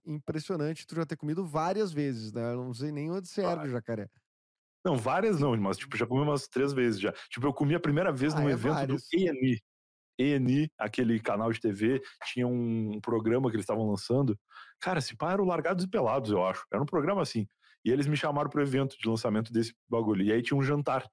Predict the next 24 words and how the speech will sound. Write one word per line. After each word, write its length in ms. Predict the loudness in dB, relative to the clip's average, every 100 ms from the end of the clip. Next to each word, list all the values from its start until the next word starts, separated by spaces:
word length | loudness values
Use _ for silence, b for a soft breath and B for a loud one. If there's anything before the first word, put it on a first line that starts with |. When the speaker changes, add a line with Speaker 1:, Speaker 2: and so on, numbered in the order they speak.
| B B B
Speaker 2:
E 100 | 0
aí 140 | 2 4
no 160 | 2
jantar 520 | 2 2 0 0 2 2
é 140 | 2
meio 220 | 2 0
que 160 | -2 -4
coisas 340 | 0 0 0
típicas 360 | -2 -4 -2 -2
dos 140 | -2
programas 600 | -2 0 2 2 2 0
do, 360 | 0 0 2 0
do 100 | -2
canal. 420 | -2 0 -2 -4 _ b b b
E 140 | 2
aí 340 | 4 4 2 0
tinha 460 | -2 0 2 0 -2
jacaré. 460 | -4 0 0 0 -2 B B
E 60 | 2
aí 60 |
eu 100 | 2
comi, 480 | 0 0 2 2 0 -4
achei 240 | -4 0 2
bom. 240 | 2 0